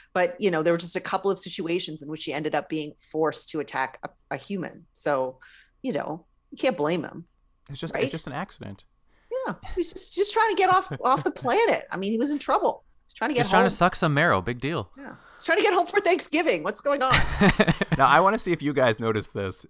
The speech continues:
Speaker 2: because this is the exact premise to the, uh, to a Russian story that was turned into, uh, um, Andrei Tarkovsky's film Stalker.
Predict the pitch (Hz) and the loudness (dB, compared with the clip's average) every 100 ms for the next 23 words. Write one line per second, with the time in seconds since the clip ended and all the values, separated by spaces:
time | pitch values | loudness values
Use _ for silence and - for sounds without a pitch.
0 | - 123 139 110 139 156 147 139 123 104 | -10 -6 -4 -4 -6 -6 -6 -4 -4 -2
1 | 110 117 - - 113 123 123 - - 120 | 0 0 -2 -2 -2 -2 -8 -12 -8 -6
2 | 104 104 101 101 101 101 95 - _ _ | -4 -2 -2 -2 -2 -2 -6 -10 _ _
3 | - - 131 107 101 120 - 131 - 113 | -16 -4 -2 0 2 0 0 -8 -8 -2
4 | 110 131 135 117 107 - 110 110 - 104 | 0 0 -2 -4 -6 -6 -6 -8 -8 -4
5 | 101 101 98 90 - - - - - - | -4 -4 -6 -8 -14 -16 -18 -20 -10 -4
6 | 117 120 123 117 110 101 104 110 - 113 | -2 0 -2 -2 -4 -2 -2 -4 -6 -8
7 | - 117 107 98 - 104 - 180 202 | -6 -4 -4 -4 -4 -4 -2 -4 -4